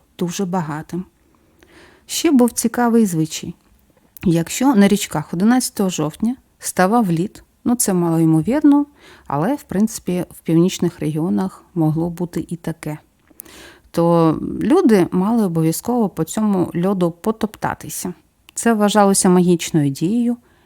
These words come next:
яка обов'язково принесе фінансовий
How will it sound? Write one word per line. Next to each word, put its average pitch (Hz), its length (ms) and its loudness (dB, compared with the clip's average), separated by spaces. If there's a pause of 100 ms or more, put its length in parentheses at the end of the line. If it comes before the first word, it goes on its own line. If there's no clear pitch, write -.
(160)
яка 160 380 2 (160)
обов'язково 165 760 -2
принесе 220 560 -2 (100)
фінансовий 202 760 0